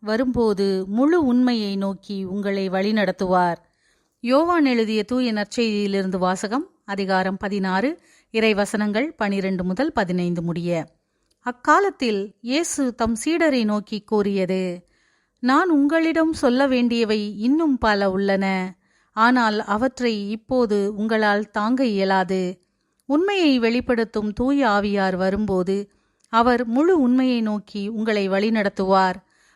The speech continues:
அவர் தாமாக எதையும் பேச மாட்டார், தாம் கேட்பதையே பேசுவார். வரப்போகிறவற்றை உங்களுக்கு அறிவிப்பார். அவர் என்னிடமிருந்து கேட்டு உங்களுக்கு அறிவிப்பார்.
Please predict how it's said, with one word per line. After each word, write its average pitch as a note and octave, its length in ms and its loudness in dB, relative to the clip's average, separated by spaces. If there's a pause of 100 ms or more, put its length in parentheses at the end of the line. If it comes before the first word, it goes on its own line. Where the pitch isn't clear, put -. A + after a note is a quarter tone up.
அவர் C4 440 0
தாமாக F4 480 0
எதையும் B3 400 2
பேச B3 320 -2
மாட்டார், F#3+ 720 0 (360)
தாம் C4+ 360 0
கேட்பதையே C#4 640 2
பேசுவார். F#3+ 800 -2 (480)
வரப்போகிறவற்றை B3+ 1080 0
உங்களுக்கு A#3+ 580 0
அறிவிப்பார். F#3+ 800 0 (520)
அவர் C4+ 320 2
என்னிடமிருந்து C#4 880 2
கேட்டு A#3+ 680 -2
உங்களுக்கு A#3+ 500 0
அறிவிப்பார். G3 720 0